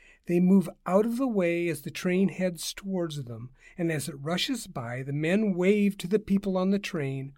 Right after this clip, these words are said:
who are waving back at them. The Empire State Express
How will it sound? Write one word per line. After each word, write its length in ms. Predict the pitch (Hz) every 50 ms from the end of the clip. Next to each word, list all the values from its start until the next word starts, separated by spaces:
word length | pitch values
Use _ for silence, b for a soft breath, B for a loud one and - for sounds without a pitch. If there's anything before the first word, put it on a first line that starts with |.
| b b b b
who 100 | - 180
are 80 | 160 143
waving 420 | 123 131 135 139 131 135 143 139 135
back 360 | 139 160 156 151 147 143 -
at 120 | 135 -
them. 140 | - 117 - _ _ _ _ _ _ _ _ _ _ _ _ _ _ _ _ _ _ _ _ _ _ _ _ _ _ _ _ _ -
The 160 | 190 196 196
Empire 440 | 247 262 - - - 311 294 277 247
State 360 | - - - 233 202 196 202
Express 720 | 190 - - - - - - 147 131 123 127 - - -